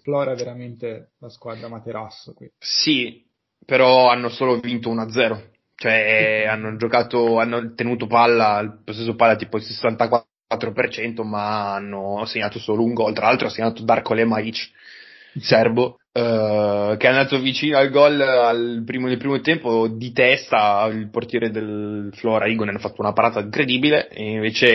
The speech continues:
Speaker 2: il secondo gol, eh, l'hanno trovato con un lancio, l'ha smarcato con un lancio, ma la difesa del,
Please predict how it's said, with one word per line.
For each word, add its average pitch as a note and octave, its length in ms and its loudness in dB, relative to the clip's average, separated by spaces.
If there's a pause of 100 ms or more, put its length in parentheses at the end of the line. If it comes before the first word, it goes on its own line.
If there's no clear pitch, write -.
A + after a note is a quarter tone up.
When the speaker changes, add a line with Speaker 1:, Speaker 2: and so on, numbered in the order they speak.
(200)
Speaker 2:
il G#2+ 360 -4
secondo A2+ 460 -6
gol, A2+ 340 0
eh, G2+ 560 0
l'hanno G2+ 320 -4
trovato G2+ 880 0
con G#2+ 140 -6
un A2+ 140 0
lancio, A#2 340 2
l'ha G2+ 140 0
smarcato A2 420 -4
con A#2 120 2
un A#2+ 100 0
lancio, G#2+ 280 -2
ma G2 80 -6
la G2+ 120 -2
difesa G#2 340 -6
del, G2+ 420 -6